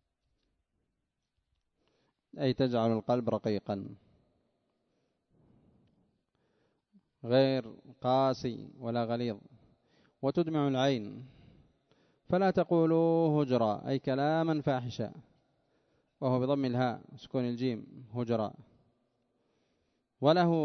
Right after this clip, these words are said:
من حديث ابن مسعود: "فإنها تزهد في الدنيا". ولمسلم من حديث أبي هريرة مرفوعاً: "زوروا القبور فإنها تذكر الموت".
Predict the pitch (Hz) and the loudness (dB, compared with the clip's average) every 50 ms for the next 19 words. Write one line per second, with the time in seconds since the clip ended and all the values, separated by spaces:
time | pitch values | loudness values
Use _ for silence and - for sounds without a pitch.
0 | 143 131 120 110 113 131 139 127 - 147 143 143 165 170 170 147 131 143 127 127 | 0 -2 -4 -6 -6 -8 -8 -4 -4 -4 -2 -2 -2 -2 -2 -2 -2 -2 -2 -2
1 | 135 139 139 131 - 147 147 165 175 175 160 139 123 139 139 147 147 143 139 143 | -2 -2 -4 -4 -2 -2 0 0 0 0 0 -2 -2 -2 -2 -2 -2 -2 -2 -2
2 | 139 - 135 123 139 143 131 117 123 139 147 160 139 135 147 135 131 147 143 139 | -2 -2 -2 -2 -2 -2 -2 -2 -2 2 2 2 2 2 -2 -2 -2 -2 -2 -2
3 | 120 117 110 107 104 101 98 98 98 101 - _ _ _ _ _ _ _ _ _ | -2 -2 -2 -2 -2 -2 -4 -8 -12 -16 -20 _ _ _ _ _ _ _ _ _
4 | _ _ _ _ _ _ _ _ _ _ _ _ _ _ _ _ _ _ _ 131 | _ _ _ _ _ _ _ _ _ _ _ _ _ _ _ _ _ _ _ -2
5 | 139 156 170 180 - 175 170 160 156 151 135 135 156 151 156 147 156 151 147 151 | 0 0 0 0 0 0 0 2 0 0 0 -2 -2 -2 0 0 0 0 0 0
6 | 151 143 147 151 165 165 165 160 143 135 143 139 135 - 165 165 160 165 175 180 | 2 2 2 2 2 2 2 0 0 2 0 0 0 0 0 2 2 0 0 -2
7 | 170 - - 127 113 127 147 160 165 156 147 135 - - 131 127 147 165 160 143 | -6 -10 -10 -6 -4 -2 0 2 2 2 0 0 0 0 2 4 4 4 4 4
8 | 123 - - 131 127 127 131 127 123 120 - 123 113 120 - - 120 107 107 104 | 2 0 -2 -4 -4 -2 -2 -2 -2 -2 -2 -2 -4 -4 -4 -4 -4 -4 -2 -2
9 | 104 107 107 110 113 110 107 - - - _ | -2 -2 -2 -2 -2 -2 -4 -8 -10 -18 _